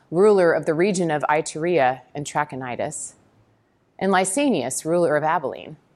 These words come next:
during the high priesthood of Annas and Caiaphas, the word of God came to John, son of Zechariah,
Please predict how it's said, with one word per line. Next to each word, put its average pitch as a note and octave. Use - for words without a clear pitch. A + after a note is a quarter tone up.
during G3
the F#3
high F3+
priesthood G3+
of G3
Annas D3
and F3+
Caiaphas, D3
the G3
word A#3+
of C4+
God F#3
came F3+
to F#3+
John, F3
son E3+
of G3+
Zechariah, D3+